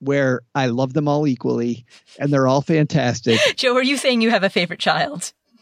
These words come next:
Speaker 1: This is my favorite question.
Speaker 2: <laughs> Well, which one is your favorite child?
Speaker 1: Oh, I don't have a favorite child.
Speaker 2: Mm-hmm. <laughs>
Speaker 1: But I do have a favorite question, and it is Katie's question. And the reason is,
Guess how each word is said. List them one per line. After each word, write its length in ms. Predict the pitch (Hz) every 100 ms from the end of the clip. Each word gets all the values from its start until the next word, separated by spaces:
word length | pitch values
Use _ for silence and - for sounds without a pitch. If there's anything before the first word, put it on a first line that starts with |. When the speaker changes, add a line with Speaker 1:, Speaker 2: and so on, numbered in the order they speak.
| _
Speaker 1:
This 180 | - 123
is 120 | 135
my 120 | 131 -
favorite 340 | 131 110 113
question. 540 | - 123 - 123 113 - _
Speaker 2:
<laughs> 100 | 269 - - _ _ - 605 508
Well, 140 | 277 262
which 240 | 330 -
one 120 | 269
is 120 | 254
your 100 | 208
favorite 300 | 220 202 156
child? 580 | - 214 339 - - 180 - _ _ _
Speaker 1:
Oh, 240 | 175 156 139
I 100 | 160
don't 160 | 156
have 140 | 139 131
a 40 |
favorite 260 | 120 120 113
child. 200 | 117 107 - _
Speaker 2:
Mm-hmm. 560 | 202 196 190 185 202 202 -
<laughs> 1040 | 240 277 - - 247 302 233 - - - -
Speaker 1:
But 120 | 170
I 60 |
do 140 | 160 196
have 160 | 190
a 80 | 170
favorite 300 | 156 160 147
question, 440 | 156 143 - 113 117 _ _ _ _ -
and 420 | 151 143 135 127 _ _ _ _
it 120 | 165 151
is 240 | 165 143
Katie's 380 | - 151 135 -
question. 440 | - 127 - 110
And 160 | 123 165
the 60 | 156
reason 560 | 151 220 240 185 175
is, 380 | 135 120 123 -